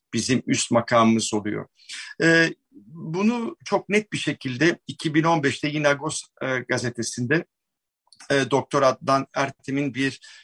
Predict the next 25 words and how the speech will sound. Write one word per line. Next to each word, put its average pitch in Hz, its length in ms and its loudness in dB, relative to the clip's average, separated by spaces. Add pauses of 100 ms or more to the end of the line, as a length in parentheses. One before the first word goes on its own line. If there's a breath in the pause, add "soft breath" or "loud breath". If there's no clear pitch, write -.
(140 loud breath)
e, 127 200 0
detaylı 131 420 2
röportajı 123 640 -2
var. 107 180 -4 (520 loud breath)
E, 127 40 0 (640)
bu 123 260 -6
yirmi 117 260 0
yedi 120 220 0
Ocak'ta 120 520 -2
oldu. 120 640 -4
E, 113 40 -2
pa-, 123 320 4 (220)
evet, 113 220 -4
yirmi 117 200 0
yedi 120 120 0
Şubat'ta, 120 500 2
pardon, 110 300 -2
iki - 200 -20
bin 113 60 -10
on 113 200 -6
beşte. 104 380 -6 (460 loud breath)
E, 143 160 2
okursanız 160 840 -2
görürsünüz. 117 560 0
Yani, 120 280 4